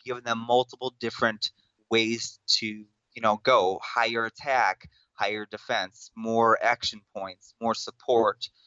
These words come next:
Uh, it, it will be tailored exactly how the player wants to play it. And one thing I wanna point out really quick, and I've seen a lot of questions about this, is each character in the game has a,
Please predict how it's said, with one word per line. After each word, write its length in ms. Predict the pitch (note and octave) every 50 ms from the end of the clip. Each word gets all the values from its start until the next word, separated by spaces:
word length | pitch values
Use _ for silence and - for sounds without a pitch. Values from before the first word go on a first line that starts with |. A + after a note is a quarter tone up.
| _ _ _ _ _ _ _ A2+
Uh, 220 | G#2 G2 G2 G2+ G2+
it, 180 | - B2+ B2 - _ _ _ _
it 200 | D3+ D3+ C3 -
will 120 | D#3 C#3+
be 180 | - - _ _ _ - -
tailored 380 | A#2 D3 D3 D3+ D3+ D3+ D3 -
exactly 480 | B2 A#2+ - - A#2+ A#2 B2 - B2+ A#2
how 160 | - - B2
the 100 | - G#2+
player 360 | - - _ B2+ A#2+ A2+ A2+
wants 340 | A2 A2 G#2 F#2+ F#2 - -
to 100 | - -
play 240 | - - G#2+ G2 F#2+
it. 120 | F#2+ - - _ _ _ _ _ -
And 280 | B2 A2+ A2 A2 A#2
one 140 | C3 F3 G3
thing 140 | G3 G#3 F#3+
I 80 | F#3 F3
wanna 200 | F3 F3 D#3+ -
point 220 | - E3+ D3+ C#3+
out 160 | C#3 A#2+ C#3
really 180 | D3+ D#3 D3 C3
quick, 280 | - - D3 C3+ -
and 80 | - A2+
I've 140 | A2 A2 -
seen 180 | - - C3+
a 40 | C3
lot 160 | A#2+ B2 C3
of 60 | B2+ A#2
questions 420 | - - C#3 C#3 - - A2+ -
about 260 | A2+ - G2+ G2 -
this, 340 | - G2+ G2 - - - _ _ _ _ _ _ _ _ _ _ _ _
is 420 | G#2+ A2 A2 A2 G#2+ G#2 - - _ _ _
each 340 | D3+ F3+ A3 A3+ - - -
character 480 | - - D3+ C3+ C3 C3 C3 - B2+
in 80 | A#2 A2
the 80 | A2 G#2+
game 280 | - G#2+ G2+ G#2 G2+ G2
has 480 | - - - A2 G2+ G2+ G2+ G2+ G2+ - - -
a, 320 | G#2 G2+ G2+ G2+ G2+ G#2